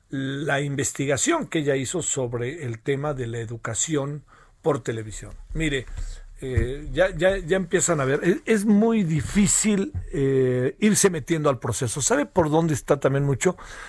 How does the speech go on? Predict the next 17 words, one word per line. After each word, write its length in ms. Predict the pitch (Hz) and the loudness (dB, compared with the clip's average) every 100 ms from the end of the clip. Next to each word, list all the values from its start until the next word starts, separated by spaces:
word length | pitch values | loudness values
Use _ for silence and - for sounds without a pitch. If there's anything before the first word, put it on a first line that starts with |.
| - | -4
Es 100 | 190 226 | -2 0
muy 80 | |
difícil 300 | 220 196 220 | 0 0 -2
captar 320 | 196 175 - 190 | 0 0 2 2
la 60 | |
atención 340 | 175 160 175 175 | 2 0 2 2
de 80 | |
los 160 | 160 123 | 2 2
niños. 480 | 135 131 104 - - - _ _ _ _ _ | 0 -2 -4 -8 -14 -20 _ _ _ _ _
Le, 180 | - 147 165 | 0 2 2
a 80 | |
ver, 140 | 156 147 | 0 0
le 80 | 135 | 0
plantearé 440 | 170 160 226 269 | 0 2 2 2
yo 140 | 262 | 2
una 300 | 247 247 208 - | 2 4 2 2
cosa 400 | 185 - 180 | 2 4 2